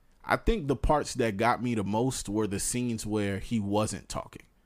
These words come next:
So, like, just watching him walk, watching him stand in a room full of other people and do certain things,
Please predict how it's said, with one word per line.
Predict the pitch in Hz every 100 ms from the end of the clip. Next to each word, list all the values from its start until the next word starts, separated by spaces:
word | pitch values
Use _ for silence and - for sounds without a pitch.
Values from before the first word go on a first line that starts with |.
| _ _ _ _ _
So, | - 110
like, | 107 101
just | 117 110
watching | 110 113 117 101
him | 113 104
walk, | 104 107 95 -
watching | 104 110 117
him | 104
stand | 107 - 113 113
in | 104
a | 95
room | 110 107
full | - 98
of | 104
other | 98
people | - - 110 107 98
and | 92
do | 110
certain | 107 113 76
things, | - 117